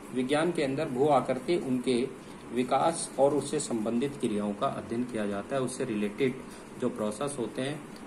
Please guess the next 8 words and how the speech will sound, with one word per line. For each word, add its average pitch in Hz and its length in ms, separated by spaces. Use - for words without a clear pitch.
उनका 131 420
इसमें 139 280
अध्ययन 110 320
किया 117 280
जाता 123 340
है। - 80
जो 147 140
इस - 340